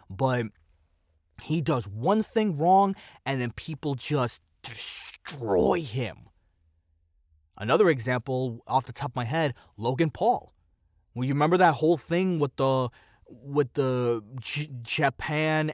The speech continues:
and the, the suicide thing of what happened? I don't know the exact details. I can't remember the exact details. But if you heard that story,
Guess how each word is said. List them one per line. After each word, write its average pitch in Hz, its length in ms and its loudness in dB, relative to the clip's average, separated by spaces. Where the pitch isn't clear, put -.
and 123 440 -4
the, 117 400 -4
the 117 140 -6
suicide 151 960 0
thing 147 560 -2
of 127 160 -4
what 123 160 0
happened? 131 400 0
I 123 80 0
don't 135 100 0
know 139 120 -2
the 135 100 -2
exact 123 320 -4
details. 123 380 -6
I 113 40 -8
can't 123 240 -10
remember 123 200 -8
the 123 100 -4
exact 123 280 -6
details. 123 380 -6
But 113 100 -2
if 110 100 -4
you 165 160 0
heard 175 180 0
that 147 160 2
story, 131 540 -2